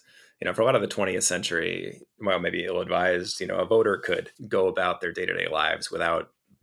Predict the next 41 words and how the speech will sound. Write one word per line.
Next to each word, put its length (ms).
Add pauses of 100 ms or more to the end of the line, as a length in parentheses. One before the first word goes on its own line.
being 520
directly 640
affected 640 (240)
by 300 (100)
a 60
lot 200
of 60
the 360
sort 160
of 80
key 260
issues 220
in 100
foreign 260
policy. 340
It 40
might 120
be 60
something 320
that 120
they, 200 (120)
they 120
understood 840 (360)
mattered, 640
and 140
certainly 380
they 120
cared 640
whether 240
the 100
United 300
States 280
was 100
at 120
war 340
with 120
the 80
Soviet 360
Union 320
or 80
not. 300